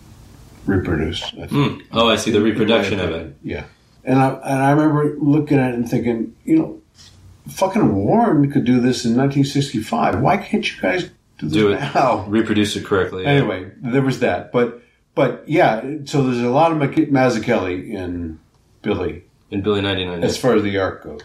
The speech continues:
Speaker 1: And I, I lettered it, too.
Speaker 2: Oh,
Speaker 1: Uh,
Speaker 2: okay.
Speaker 1: which is the first thing I lettered since Thieves' World.
Speaker 2: Yeah.
Speaker 1: And that was the basis of,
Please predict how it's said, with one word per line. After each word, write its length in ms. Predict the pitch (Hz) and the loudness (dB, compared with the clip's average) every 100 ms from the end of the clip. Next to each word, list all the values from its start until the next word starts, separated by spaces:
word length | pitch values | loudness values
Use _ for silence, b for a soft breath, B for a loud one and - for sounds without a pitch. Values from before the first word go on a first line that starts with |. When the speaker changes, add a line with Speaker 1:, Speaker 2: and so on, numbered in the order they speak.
| - _ - | -20 _ -2
Speaker 1:
And 140 | 107 | 0
I, 240 | 107 110 110 - | 2 2 0 -2
I 100 | 113 | 0
lettered 420 | 110 123 165 107 | 2 2 2 0
it, 240 | 95 - - | -2 -10 -10
too. 540 | 165 196 - - - _ _ - - | -4 -4 -4 -6 -12 _ _ -14 -6
Speaker 2:
Oh, 340 | 123 131 113 | -2 0 0
Speaker 1:
Uh, 40 | 113 | 0
Speaker 2:
okay. 200 | 107 101 | 0 0
Speaker 1:
which 140 | 101 | -2
is 100 | 117 | -6
the 60 | - | -6
first 260 | - 123 123 | -2 -2 0
thing 160 | 113 | 0
I 60 | 101 | 0
lettered 520 | 95 101 95 92 - | 0 0 0 -4 -6
since 540 | 104 90 87 - - b b b b _ - | -2 -2 -4 -10 -14 b b b b _ 0
Thieves' 240 | 110 95 | 0 2
World. 320 | 87 82 107 - _ _ | -2 -4 -8 -14 _ _
Speaker 2:
Yeah. 360 | 117 120 92 - _ _ _ _ - | -2 0 -2 -6 _ _ _ _ -6
Speaker 1:
And 180 | 117 117 | -2 2
that 200 | 139 139 | 2 2
was 160 | 113 | -2
the 80 | 123 | -2
basis 580 | 110 120 123 117 107 - | 2 2 2 0 0 0
of, 420 | 107 98 92 - | 0 0 -2 -10